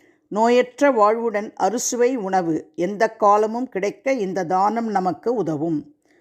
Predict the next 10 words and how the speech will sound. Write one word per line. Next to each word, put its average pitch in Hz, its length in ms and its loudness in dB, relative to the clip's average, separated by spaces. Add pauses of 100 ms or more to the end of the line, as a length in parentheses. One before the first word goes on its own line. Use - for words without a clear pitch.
(240)
ஒவ்வொரு 214 480 4
ஆண்டும் 202 540 -2
கோயிலில் 220 540 0
இருந்து 196 360 -2
சுவாமியும் 214 760 -2
அம்மனும் 185 720 -2
அதிகாலை 214 680 2
ஐந்து 233 480 0
மணிக்கு 202 400 -8
புறப்பட்டு 160 760 -6